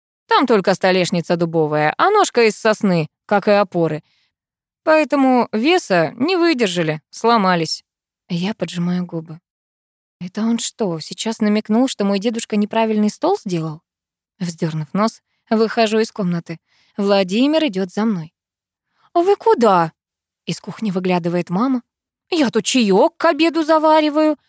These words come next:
Или вы кофе любите? Но у нас растворимый только». Она смотрит на Владимира. «Выпью всё, что нальёте».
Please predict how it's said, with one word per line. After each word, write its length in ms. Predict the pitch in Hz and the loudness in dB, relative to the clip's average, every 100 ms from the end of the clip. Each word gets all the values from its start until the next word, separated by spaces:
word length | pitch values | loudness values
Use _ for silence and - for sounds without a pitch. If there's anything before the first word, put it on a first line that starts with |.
| _ _ | _ _
Или 240 | 480 480 466 | 2 4 4
вы 60 | |
кофе 320 | - 208 - 190 | 2 -2 0 0
любите? 500 | 190 190 185 185 - _ _ _ 415 | 2 0 -2 -6 -8 _ _ _ -2
Но 220 | 381 392 | 2 4
у 40 | |
нас 280 | 370 302 330 | 4 2 2
растворимый 640 | 370 - 285 262 196 247 349 | 0 0 0 2 2 2 2
только». 520 | 254 185 - 165 156 _ _ _ | 2 0 0 -4 -4 _ _ _
Она 260 | 175 175 165 | -4 -2 -4
смотрит 400 | - 170 156 151 | -6 -6 -6 -6
на 100 | 170 | -2
Владимира. 580 | 165 165 226 277 233 208 _ _ _ _ _ _ _ _ _ _ | -2 -2 -2 -2 -4 -8 _ _ _ _ _ _ _ _ _ _
«Выпью 500 | 202 226 269 247 240 | -2 0 0 0 0
всё, 180 | - 240 | 0 0
что 200 | - 214 | 0 0
нальёте». 680 | 202 214 220 175 156 151 | 2 2 2 0 -2 -10